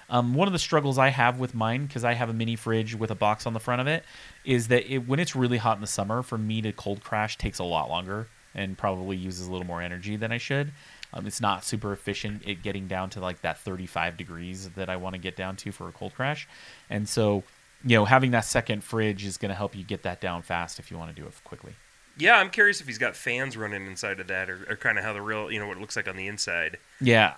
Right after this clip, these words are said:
Speaker 2: I like the idea, though.
Speaker 1: I, I think he would totally have fans in
Speaker 2: He'd
Speaker 1: there.
Speaker 2: need something to circulate
Speaker 1: Yeah,
Speaker 2: it.
Speaker 1: circulate the air.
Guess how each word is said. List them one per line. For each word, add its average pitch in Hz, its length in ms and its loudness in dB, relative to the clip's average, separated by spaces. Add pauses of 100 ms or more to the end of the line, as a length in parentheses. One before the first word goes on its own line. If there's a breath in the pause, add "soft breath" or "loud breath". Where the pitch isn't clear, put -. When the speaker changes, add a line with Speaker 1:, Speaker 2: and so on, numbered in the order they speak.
Speaker 2:
I 117 80 4
like 139 260 4
the 139 120 2
idea, 110 340 2
though. 90 320 -4 (160)
Speaker 1:
I, 147 160 10
I 147 140 10
think 165 180 4
he 127 160 0
would 110 280 0
totally 101 340 2
have 87 200 -2 (380)
fans 82 340 0
in 90 60 -6
Speaker 2:
He'd 156 80 0
Speaker 1:
there. - 100 2
Speaker 2:
need 147 160 2
something 117 160 -2
to 101 60 -8
circulate 98 420 -6
Speaker 1:
Yeah, 101 140 10
Speaker 2:
it. 104 100 2
Speaker 1:
circulate 113 480 2
the 113 100 6
air. 107 140 6